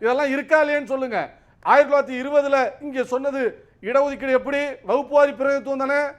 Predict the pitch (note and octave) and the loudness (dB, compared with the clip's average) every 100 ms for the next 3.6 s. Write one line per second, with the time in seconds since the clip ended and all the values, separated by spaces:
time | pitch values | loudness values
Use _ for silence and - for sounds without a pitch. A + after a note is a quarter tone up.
0 | _ _ _ - G3+ B3+ C4+ C4 C4 D#4 | _ _ _ -6 -4 -2 -2 -2 -2 -6
1 | D4+ C#4+ C#4 D4 D4 C#4+ C4+ _ _ - | -6 -8 -4 -2 -2 -4 -8 _ _ -6
2 | E3 A3+ C4+ A#3+ G#3 C4+ B3+ G#3+ B3 C#4 | -4 -4 -2 -2 -2 -6 -4 -4 -2 -4
3 | C4+ B3+ A#3+ A3 A#3 C4 | -4 -6 -8 -10 -12 -12